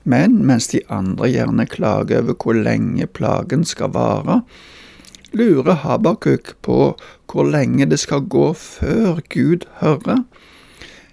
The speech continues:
Kanskje vi også noen ganger synes det går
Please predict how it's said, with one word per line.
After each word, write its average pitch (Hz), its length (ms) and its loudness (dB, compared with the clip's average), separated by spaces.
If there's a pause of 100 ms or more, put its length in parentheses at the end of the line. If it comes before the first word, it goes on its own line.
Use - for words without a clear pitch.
(180)
Kanskje 143 380 0
vi 127 80 2
også 160 420 -2 (120)
noen 147 320 2
ganger 135 280 0
synes 143 320 -2
det - 120 -4
går 135 200 0